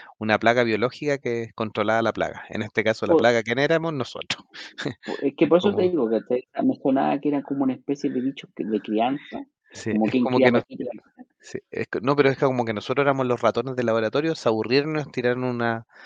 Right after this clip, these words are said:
Speaker 1: unas culebras pa que nos comieran.
Speaker 2: Pero tú cachai que estas culebras evolucionaban, po, o sea, se
Speaker 1: Sí.
Speaker 2: comían a lo, a lo, a los que se supone que tienen que hacer desaparecer, pero adquirían sus características, po.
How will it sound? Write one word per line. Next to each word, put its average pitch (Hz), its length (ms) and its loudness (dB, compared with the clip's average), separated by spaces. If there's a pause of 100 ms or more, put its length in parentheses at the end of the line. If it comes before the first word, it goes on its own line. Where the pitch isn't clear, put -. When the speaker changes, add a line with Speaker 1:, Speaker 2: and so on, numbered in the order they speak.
(280)
Speaker 1:
unas 117 260 -2
culebras 123 480 2
pa - 80 -8
que 113 100 0
nos 113 100 -8
comieran. 92 360 -8 (1120)
Speaker 2:
Pero 113 200 4
tú 120 120 2
cachai 131 300 0
que - 80 -2
estas 139 140 -2
culebras 120 360 6
evolucionaban, 107 840 2
po, 98 80 -8
o 92 40 -8
sea, 101 300 2
se 104 140 -2
Speaker 1:
Sí. - 0 -
Speaker 2:
comían 113 440 4
a 110 80 2
lo, 95 400 4
a 101 60 0
lo, 87 680 -2
a 95 100 -12
los 87 160 -10
que 85 200 -14
se 85 120 -16
supone 104 240 0
que 110 80 4
tienen 110 160 2
que 110 60 2
hacer 113 200 2
desaparecer, 101 600 -2 (400)
pero 117 180 6
adquirían 117 440 4
sus - 160 -4
características, - 960 -2
po. - 140 -20